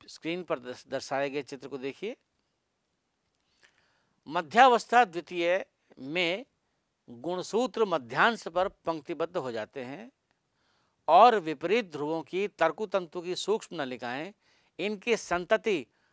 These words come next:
अर्धगुणसूत्र के kinetochore से चिपक जाती है। इसके बाद पश्चावस्था द्वितीया में गुणसूत्र बिंदु अलग से हो जाते हैं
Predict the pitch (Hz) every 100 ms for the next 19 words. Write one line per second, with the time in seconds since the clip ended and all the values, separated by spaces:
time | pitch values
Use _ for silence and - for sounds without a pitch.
0 | _ - 208 220 220 185 180 - 156 151
1 | - 156 170 160 _ _ _ 147 175 202
2 | 185 - 143 - 170 - 139 127 104 98
3 | - 90 85 78 _ _ _ _ _ _
4 | _ _ _ _ _ _ _ _ _ _
5 | _ _ _ _ - - 202 196 208 202
6 | - 185 - 240 233 202 226 190 165 175
7 | 180 175 185 247 269 _ _ _ _ _
8 | _ _ _ 120 120 190 156 240 247 202
9 | 175 151 170 - 156 185 - 180 135 135
10 | 131 165 160 175 190